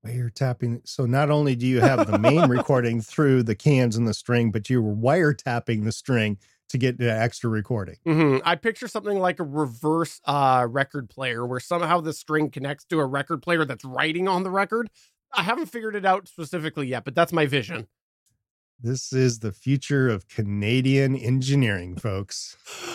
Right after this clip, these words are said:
Speaker 2: So get in touch with us through any of the ways if you have any feedback about any of the things we talked about today, better podcasting dot com forward slash contact.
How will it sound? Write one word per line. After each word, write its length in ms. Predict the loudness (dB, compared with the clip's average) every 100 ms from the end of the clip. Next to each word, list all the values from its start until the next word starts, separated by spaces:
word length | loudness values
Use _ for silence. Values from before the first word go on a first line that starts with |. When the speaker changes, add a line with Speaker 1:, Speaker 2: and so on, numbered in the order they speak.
| -8 -8 -6 -6
Speaker 2:
So 380 | -2 2 4
get 220 | 4 2 2
in 100 | 2
touch 240 | 2 2
with 140 | 0
us 120 | 0 2
through 180 | 4
any 140 | 6 6
of 100 | 4
the 80 | 4
ways 300 | 4 4 0
if 140 | 0
you 140 | 2
have 180 | 2 2
any 240 | 0 -2 -2
feedback 460 | -4 -2 0 0
about 200 | -2 -2
any 220 | -2 0
of 100 | 0
the 60 | 2
things 260 | 2 2 0
we 100 | 2
talked 280 | 2 0
about 180 | 0 0
today, 300 | 4 6 6
better 220 | 4 0
podcasting 500 | 2 0 2 0 0
dot 140 | -2 2
com 240 | 2 2
forward 400 | 0 0 2 2
slash 320 | 2 2 2
contact. 480 | 2 0 2 -4 -8